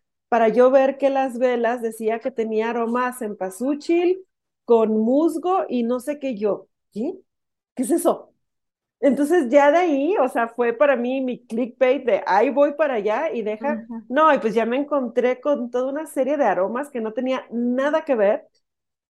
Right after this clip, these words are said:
Speaker 1: que además lo manejaban con un tema muy entre tarot, hechiceras, muy mexicano.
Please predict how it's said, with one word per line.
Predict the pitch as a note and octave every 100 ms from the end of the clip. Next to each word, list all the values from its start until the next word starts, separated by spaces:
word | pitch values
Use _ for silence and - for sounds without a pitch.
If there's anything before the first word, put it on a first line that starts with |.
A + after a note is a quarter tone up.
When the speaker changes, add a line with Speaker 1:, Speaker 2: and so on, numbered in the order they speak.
| _
Speaker 1:
que | A#3
además | G#3+ A3 A3 A#3+ B3
lo | C4+
manejaban | A#3 G3+ G#3+ A#3 B3+
con | B3+ A3+
un | A3+
tema | B3 A#3+ B3+
muy | A#3 A#3 A#3
entre | A#3+ A#3 G3+
tarot, | G3 G3+ G3 G#3+ A#3+ B3+ - _ _ _
hechiceras, | G3 G#3+ G#3+ A3+ G#3+ - B3 B3+ B3+ B3 B3 A#3+
muy | A#3+ G#3+ A#3 A#3
mexicano. | A#3 - F#3 - B3 C4 C#4 D4+